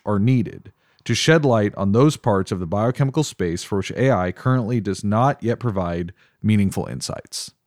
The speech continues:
So, um, I think A I is great. I think new tools are great, but I think that, uh, just as always, just understanding the fundamentals and then applying cool tools to the fundamentals is,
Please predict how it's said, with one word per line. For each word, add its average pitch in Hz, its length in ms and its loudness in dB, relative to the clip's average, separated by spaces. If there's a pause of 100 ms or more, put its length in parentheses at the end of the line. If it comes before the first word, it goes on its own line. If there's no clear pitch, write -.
(520)
So, 117 420 4
um, 107 580 2 (160)
I 117 80 2
think 135 140 6
A 135 60 6
I 123 100 6
is 101 140 0
great. 131 480 2
I 107 80 0
think 110 160 2
new 110 120 2
tools 104 260 -2
are 92 60 -4
great, 98 480 -2
but 107 120 0
I 104 120 2
think 117 420 -2
that, 98 400 0 (520)
uh, 107 420 4
just 180 200 0
as 160 200 6
always, 120 460 4
just 113 180 -4
understanding 113 1160 0 (280)
the 110 80 0
fundamentals 120 1000 2 (360)
and 113 120 0
then 120 100 4
applying 120 500 4
cool 110 220 0
tools 98 380 -2
to 113 160 2
the 120 100 0
fundamentals 131 760 2
is, 95 360 0